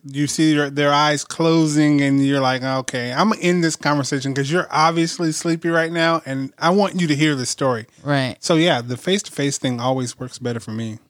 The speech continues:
Speaker 2: Same. And I think there's a difference when you're, you know, on the video, on the camera, um, because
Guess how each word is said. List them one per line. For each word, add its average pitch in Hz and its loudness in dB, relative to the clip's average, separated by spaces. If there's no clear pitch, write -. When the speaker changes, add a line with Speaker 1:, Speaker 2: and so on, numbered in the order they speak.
Speaker 2:
Same. 127 -4
And 247 2
I 294 4
think 339 -2
there's 214 2
a 175 -4
difference 170 -6
when 175 2
you're, 143 0
you 170 -2
know, 156 2
on 143 2
the 139 -2
video, 139 0
on 135 2
the 131 -2
camera, 151 -2
um, 190 2
because 185 0